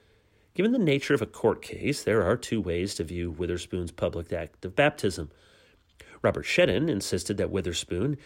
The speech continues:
and the elders of the church informed Montgomery that even as a Christian he would still have the duty to obey his master. We have no record of Witherspoon accepting or denying this claim.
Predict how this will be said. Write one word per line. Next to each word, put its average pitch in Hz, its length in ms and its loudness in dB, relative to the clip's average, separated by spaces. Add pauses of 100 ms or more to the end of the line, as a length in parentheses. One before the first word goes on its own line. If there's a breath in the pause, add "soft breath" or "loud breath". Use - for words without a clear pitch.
(240 loud breath)
and 98 100 0
the 95 120 2
elders 98 280 2
of 87 60 0
the 82 80 -6
church 104 320 0
informed 131 480 0
Montgomery 95 480 0
that 101 240 0
even 127 240 2
as 143 140 2
a 180 40 0
Christian 143 420 2
he 107 120 2
would 131 140 2
still 104 240 4
have 123 180 2
the 147 60 -2
duty 127 260 2
to 131 160 0
obey 117 240 4
his 143 180 4
master. - 480 -2 (640 soft breath)
We - 80 -2
have 101 80 -4
no 92 120 0
record 87 360 0
of 87 140 -4
Witherspoon 87 420 -4
accepting 85 500 -4
or 82 120 -6
denying 104 420 2
this 82 220 -6
claim. - 340 -10